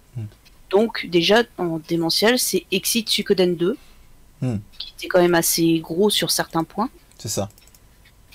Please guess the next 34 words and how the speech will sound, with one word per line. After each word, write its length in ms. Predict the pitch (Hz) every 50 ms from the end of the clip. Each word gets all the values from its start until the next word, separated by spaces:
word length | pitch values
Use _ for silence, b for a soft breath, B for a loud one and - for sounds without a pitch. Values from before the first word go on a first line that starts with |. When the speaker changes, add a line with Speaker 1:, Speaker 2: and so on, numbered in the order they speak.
| B B B B B B B B - -
Speaker 2:
Euh, 340 | 180 175 175 175 175 175 170
donc, 380 | 165 175 175 180 175 - -
ils 100 | 175 175
vont 280 | 175 175 165 170 170 165
plutôt 320 | - - 226 208 - 247
partir 500 | 240 - 214 190 - - - 240 254 254 247 - 196 180
sur 280 | 175 - - 185 170 175
un, 1000 | 180 180 175 175 170 170 170 165 165 165 160 160 82 - - - - - - - - - - - - - B B B B B B - 180
euh, 60 | 170
sur, 340 | - - 190 170 170 165 160
euh, 80 | 170
sur 460 | 165 - - - - - - 190 202
du 80 | 196 196
Suikoden 480 | - - 214 - 220 196 196 185 190 -
un, 220 | - 190 196 233 269
sur 280 | - - - - 208
du 120 | 180 202 185
Tierkreis, 680 | - - 208 175 - - - 196 220 262 285 - - - - -
puisqu'il, 300 | - - - - 185 180
ce 160 | - - -
qu'il 100 | - 254
faut 140 | - 269 254
savoir, 340 | - 240 233 220 240 269 262
c'est 140 | - 220
que 160 | - - - 208
leur, 300 | 214 196 190 185 175 -
euh, 140 | 180 175 175
développeur, 720 | 165 165 233 214 214 220 208 - 190 185 247 277 - - - - - - - - _ _ - B B B B B B - - - - 185
euh, 540 | 180 170 170 170 165 165 165 165 170 170 165
c'est 400 | - - - - - 185 185 185
lui 260 | 170 180 220 254 254
qui 220 | - - - 196 185
avait 220 | 175 196 220 220
géré 680 | 190 - - 202 214 208 196 214 226 233 240 247 247